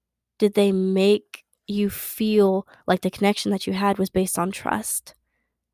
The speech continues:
and mutual respect? Was this person reliable and stable in your life? Or were they in and out and they never felt, and you never felt like you were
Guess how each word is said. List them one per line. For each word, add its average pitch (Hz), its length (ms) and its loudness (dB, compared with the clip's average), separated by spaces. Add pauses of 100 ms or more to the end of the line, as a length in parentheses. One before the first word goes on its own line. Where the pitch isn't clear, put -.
and 196 140 0
mutual 190 320 -2
respect? - 540 -4 (600)
Was 226 180 4
this 214 100 -6
person 226 400 -2
reliable 202 800 -2 (140)
and 196 160 0
stable 190 480 0
in 220 80 4
your 220 120 2
life? 220 440 0 (520)
Or 214 100 6
were 202 140 4
they 196 120 2
in 196 200 0
and 190 140 -2
out 190 260 -2
and 185 120 -8
they 185 100 -2
never 185 340 -2
felt, - 520 -2 (100)
and 202 80 -4
you 190 80 2
never 190 180 2
felt - 300 -2
like - 260 -6
you 190 120 2
were 185 200 0